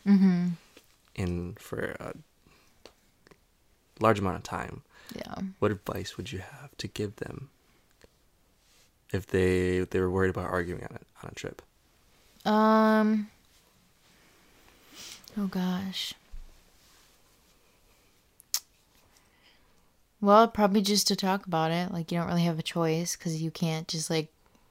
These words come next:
Speaker 1: go home. Like, I don't know. Don't avoid it 'cause that's just a stupid way to <laughs> solve problems.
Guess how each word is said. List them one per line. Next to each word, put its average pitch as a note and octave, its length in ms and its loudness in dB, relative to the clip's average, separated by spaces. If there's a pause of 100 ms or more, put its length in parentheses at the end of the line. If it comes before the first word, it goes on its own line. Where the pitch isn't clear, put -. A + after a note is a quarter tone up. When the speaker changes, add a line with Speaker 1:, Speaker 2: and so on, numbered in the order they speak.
(1080)
Speaker 1:
go E3+ 220 8
home. D#3 600 0
Like, D#3 380 -2 (1000)
I G#3 60 2
don't G#3+ 100 6
know. E3+ 220 2 (640)
Don't G3 160 6
avoid E3 400 4
it E3+ 300 -2 (580)
'cause F3 140 -4
that's E3+ 320 2
just F3 180 -2
a E3+ 60 -4
stupid E3 380 -2
way D#3+ 180 0
to E3 100 0
<laughs> - 0 -
solve F#3+ 460 6
problems. D#3+ 840 0